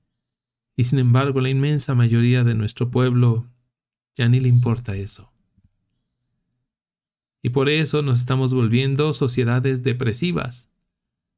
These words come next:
¿sí? Donde los fármacos para adormecer el, a la persona, eh, son de los más vendidos en el mundo el día de hoy.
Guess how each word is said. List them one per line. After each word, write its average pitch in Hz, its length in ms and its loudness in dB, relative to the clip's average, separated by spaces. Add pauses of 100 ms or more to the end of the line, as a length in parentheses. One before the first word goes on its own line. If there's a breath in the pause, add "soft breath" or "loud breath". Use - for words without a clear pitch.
(640)
¿sí? 127 380 0
Donde 139 1000 -2 (400)
los 120 180 0
fármacos 160 800 -2
para 123 880 0
adormecer 123 640 2
el, 151 440 -4
a 123 80 -6
la 117 100 0
persona, 139 640 -2 (1000)
eh, 110 840 -2
son 143 280 -4
de 147 80 0
los 123 180 0
más 151 220 0
vendidos 135 480 0
en 127 80 2
el 107 160 0
mundo 117 280 2
el 101 100 -4
día 104 180 -6
de 104 100 -8
hoy. - 200 -10